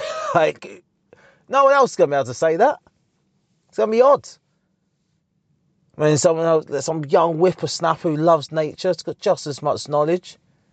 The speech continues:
You know what I mean? And he's just there. We're go-, we're gonna have, like, Danny Dyer.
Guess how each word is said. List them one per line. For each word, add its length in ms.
You 40
know 120
what 80
I 100
mean? 120
And 100
he's 160
just 160
there. 240
We're 160
go-, 160
we're 180
gonna 160
have, 140
like, 160
Danny 300
Dyer. 420